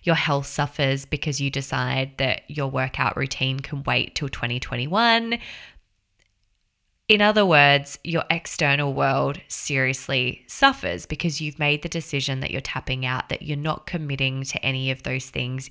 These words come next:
in your external reality, that you're giving them no energy, that you're giving them no love, that it can just all wait, close down, cancel till twenty twenty-one. And so when we do that, we cycle into something that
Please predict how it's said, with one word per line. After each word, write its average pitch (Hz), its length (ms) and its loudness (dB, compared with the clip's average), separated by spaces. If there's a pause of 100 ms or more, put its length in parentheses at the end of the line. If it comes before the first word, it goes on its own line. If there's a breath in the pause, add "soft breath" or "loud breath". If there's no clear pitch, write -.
in 180 220 -4
your 156 280 2
external 123 540 -4
reality, 123 640 0 (300 loud breath)
that - 100 -4
you're 151 100 0
giving 180 300 4
them 180 140 2
no 160 120 4
energy, 139 300 2
that - 120 -8
you're 143 100 -2
giving 139 320 -2
them 131 160 -2
no 131 140 0
love, 127 420 0
that 143 120 0
it - 120 -6
can 147 120 -4
just 135 240 -4 (120)
all 160 500 4 (340 loud breath)
wait, 160 580 4 (100)
close 170 340 2
down, 143 380 0 (100)
cancel 131 560 -4
till 131 220 -6
twenty 120 280 -6
twenty-one. 71 640 -4 (560)
And 240 160 -2
so 240 160 2
when 240 240 -2
we 339 140 -2
do 165 340 0
that, - 440 0 (360)
we 214 180 -4
cycle 220 640 0
into 156 380 -2
something 139 600 0
that 135 440 0